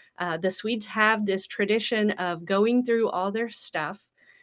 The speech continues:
and getting rid of what they don't need, uh, deciding who's gonna get the things that they're, they're keeping. And, uh, we'd be a lot better off in this country if we all did death cleaning.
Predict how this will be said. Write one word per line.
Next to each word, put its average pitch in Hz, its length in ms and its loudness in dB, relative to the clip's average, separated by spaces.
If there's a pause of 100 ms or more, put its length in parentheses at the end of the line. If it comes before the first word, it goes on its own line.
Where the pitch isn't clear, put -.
(160)
and 170 280 0
getting 175 260 0
rid 214 160 4
of 233 100 0
what 247 160 4
they 233 120 4
don't 226 240 -2
need, 208 500 4
uh, 160 160 -8
deciding 190 500 2
who's 202 220 0
gonna 175 220 0
get 202 320 0
the 190 80 -4
things 196 340 -2
that - 120 -18
they're, - 220 -8
they're 151 180 -6
keeping. 214 760 0
And, 170 420 -2 (440)
uh, - 180 -6
we'd 349 220 4
be 339 140 8
a 220 80 10
lot 208 220 8
better 190 220 4
off 196 220 2
in 180 80 0
this 175 160 -2
country 170 340 -6
if 170 140 -8
we 180 100 -4
all 175 160 -2
did 165 220 -4
death 160 260 -8
cleaning. 156 400 -10